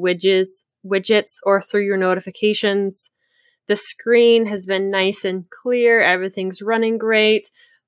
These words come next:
Music's working. I can start and stop my books. I can answer calls. I'm actually getting call notifications.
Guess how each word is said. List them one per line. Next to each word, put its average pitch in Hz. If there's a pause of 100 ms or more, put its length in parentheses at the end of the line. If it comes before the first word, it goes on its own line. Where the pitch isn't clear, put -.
(140)
Music's 240
working. 233
I 156
can 170
start 180
and 185
stop 185
my 170
books. 226
I 190
can 175
answer 196
calls. 220
I'm 190
actually 220
getting 208
call 196
notifications. 202